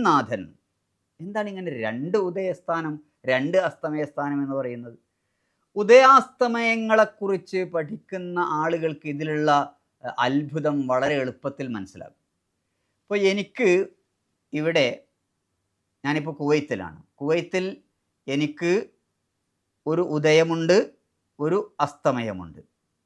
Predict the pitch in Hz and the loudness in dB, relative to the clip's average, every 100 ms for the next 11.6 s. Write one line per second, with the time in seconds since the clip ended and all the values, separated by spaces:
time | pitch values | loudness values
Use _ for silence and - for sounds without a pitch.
0 | _ _ _ _ _ _ 226 269 285 339 | _ _ _ _ _ _ 4 4 2 0
1 | 320 247 269 294 277 269 254 254 262 247 | 4 8 10 12 10 8 8 10 10 8
2 | 247 247 233 247 202 220 262 269 277 262 | 4 4 6 4 6 8 10 10 6 4
3 | 262 254 240 240 233 233 262 277 _ 160 | 0 0 -2 -2 -2 0 -2 -4 _ -2
4 | 196 277 269 247 220 214 220 214 180 262 | 6 8 10 10 8 6 0 2 6 12
5 | 294 277 - 220 208 - 247 233 - 254 | 12 12 6 4 4 2 0 -2 0 0
6 | 180 131 104 98 90 _ _ _ _ _ | 2 0 -2 -10 -14 _ _ _ _ _
7 | _ _ _ _ _ _ _ _ _ _ | _ _ _ _ _ _ _ _ _ _
8 | _ 165 202 262 - 302 302 302 - 208 | _ 0 2 2 -2 2 2 2 -2 -4
9 | 214 277 277 277 277 - 190 - 277 277 | 4 8 10 8 6 0 -2 2 4 8
10 | 277 254 247 247 240 240 247 262 170 160 | 8 8 6 2 2 4 4 4 0 6
11 | 226 269 254 233 233 240 | 8 8 6 0 0 -2